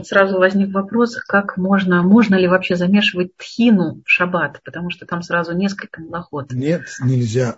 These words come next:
Speaker 2: Тхину в шаббат замешивать нельзя, потому что чем больше мы ее замешиваем, за-, мы начинаем на воде, вроде бы здорово.
Speaker 1: Она
Speaker 2: Она
Speaker 1: густая.
Speaker 2: становится более, она становится сначала, на первой стадии она ста-, становится более <coughs> менее густой. Тогда это вроде хорошо.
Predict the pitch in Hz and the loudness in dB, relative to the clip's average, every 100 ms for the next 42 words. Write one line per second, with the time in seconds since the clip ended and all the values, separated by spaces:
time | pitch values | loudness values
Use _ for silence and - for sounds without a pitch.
0 | - - - 170 165 127 123 135 117 120 | -14 -20 -2 0 0 -2 -2 -2 -2 -2
1 | 127 - 110 95 110 110 175 156 127 131 | -4 -6 -10 -8 -6 -2 -4 -4 -6 -6
2 | - 101 - 139 117 135 127 117 113 117 | -8 -10 -6 -4 0 0 0 -2 -4 -4
3 | 110 101 101 110 156 - 170 170 180 175 | -4 -8 -8 -4 -4 -4 -4 -2 -4 -6
4 | _ _ 101 101 117 120 117 117 113 127 | _ _ -12 -12 -8 -6 -4 -6 -6 -4
5 | 139 131 131 139 208 120 135 135 131 127 | -4 -4 -4 -2 -2 -2 -4 -4 -6 -2
6 | 156 190 196 202 - 190 147 139 127 123 | 0 0 0 -4 -4 -2 -2 -4 -6 -2
7 | 147 139 - _ _ - 120 - 143 165 | -2 -2 -8 _ _ -8 -8 -4 -2 0
8 | 139 123 131 120 196 170 117 110 175 190 | -2 -6 -6 -2 0 0 -4 0 0 0
9 | 151 - 123 123 120 - 147 123 120 135 | -2 -6 -8 -8 -10 -10 -12 -12 -10 -8
10 | 151 139 123 127 131 127 120 _ _ _ | -8 -8 -6 -4 -4 -4 -8 _ _ _
11 | _ _ _ _ _ - - 220 196 165 | _ _ _ _ _ 0 6 8 10 8
12 | 151 127 127 - 120 - _ - 104 135 | 6 4 2 0 -16 -16 _ -16 -4 0
13 | 151 151 160 151 147 156 - 90 | 2 2 0 0 -2 -4 -4 -14